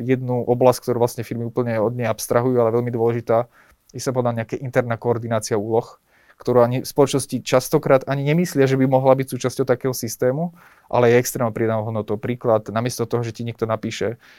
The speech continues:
cez WhatsApp alebo ti napíše v nejakom čete, tak ti rovno môže v systéme poslať odkaz, že "Prosím ťa, toto vyrieš". A tým pádom vlastne ušetrí možno tri, štyri, e, tri, štyri aplikácie, ktoré by využil na to, že najprv ťa kontaktuje, potom ti niečo pošle cez e-mail, ty si to musíš otvoriť, niekde si to zapíšeš, že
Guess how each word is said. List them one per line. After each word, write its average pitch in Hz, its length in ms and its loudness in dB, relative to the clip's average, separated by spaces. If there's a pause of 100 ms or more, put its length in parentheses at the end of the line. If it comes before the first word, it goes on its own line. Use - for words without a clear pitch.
(200)
cez 127 160 0
WhatsApp 131 400 4
alebo 120 240 4
ti 127 80 0
napíše 117 320 -2
v 113 80 -4
nejakom 123 240 0
čete, 123 400 -2
tak - 160 -2
ti 123 80 2
rovno 123 160 4
môže 127 240 2
v - 80 -10
systéme 127 400 -2
poslať 123 480 2
odkaz, 123 400 2
že 127 80 0
"Prosím 127 320 -4
ťa, 127 160 -4
toto 131 160 -4
vyrieš". 120 480 -2 (420)
A - 160 -6
tým 127 160 0
pádom 123 240 2
vlastne 123 240 -2
ušetrí 135 480 0
možno 131 160 0
tri, 147 240 0
štyri, 131 400 2
e, 123 240 2 (160)
tri, 143 80 0
štyri 139 240 0
aplikácie, 131 480 4
ktoré 127 160 0
by 127 80 2
využil 127 240 0
na 123 80 0
to, 120 160 -2
že 120 80 -2
najprv 123 240 -4
ťa 117 160 -12
kontaktuje, 131 480 0
potom 123 240 -2
ti - 80 -12
niečo 120 240 -4
pošle 113 320 -4
cez 135 240 -2
e-mail, 127 400 2 (240)
ty 127 80 -4
si 127 80 -2
to 127 160 2
musíš 127 320 -2
otvoriť, 131 320 2
niekde 123 240 -2
si 123 80 -4
to - 80 -4
zapíšeš, 120 480 0
že 117 220 -2